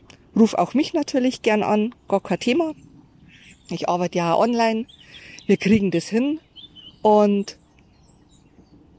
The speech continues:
es geht tatsächlich ganz schnell. Es geht ganz schnell, dass man die, die Basics hat, sag ich mal, und dass man darauf aufbauen kann.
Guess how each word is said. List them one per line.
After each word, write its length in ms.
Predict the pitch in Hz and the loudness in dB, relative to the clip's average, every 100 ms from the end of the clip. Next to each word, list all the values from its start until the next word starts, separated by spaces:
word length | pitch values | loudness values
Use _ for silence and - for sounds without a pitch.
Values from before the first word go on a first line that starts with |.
| _ _ _ _ _ _ _ | _ _ _ _ _ _ _
es 220 | 180 - | -10 -10
geht 220 | - 214 - _ _ _ _ | -12 -12 -14 _ _ _ _
tatsächlich 560 | - 160 - 156 226 - | -16 -14 -14 -10 -12 -8
ganz 260 | 170 269 | -6 -6
schnell. 420 | - - 233 247 240 _ _ _ - - _ - - 1017 - _ - - - - - - - - | -8 -6 -2 -2 -2 _ _ _ -20 -20 _ -20 -20 -20 -20 _ -20 -20 -20 -20 -20 -20 -16 -12
Es 160 | - | -6
geht 200 | 190 - | -4 -4
ganz 300 | - 262 - | -2 -2 -2
schnell, 320 | - 226 247 | -6 0 2
dass 180 | 247 220 | 2 0
man 140 | 220 190 | -4 -4
die, 200 | 185 - | -4 -4
die 160 | 165 - - | -6 -4 0
Basics 520 | 294 349 311 - - | 0 0 -4 -10 -6
hat, 200 | 269 - | -6 -4
sag 200 | 247 233 | -8 -4
ich 80 | 233 | -2
mal, 300 | 226 220 233 - - - - - | 0 0 -4 -12 -20 -20 -12 0
und 260 | 220 208 | 0 2
dass 180 | 202 196 | 2 2
man 320 | 208 202 196 - - | 2 0 0 -4 -2
darauf 320 | 185 185 - | 0 0 0
aufbauen 480 | 175 180 - 170 - | -2 -2 -2 -2 -2
kann. 260 | 180 170 | -4 -2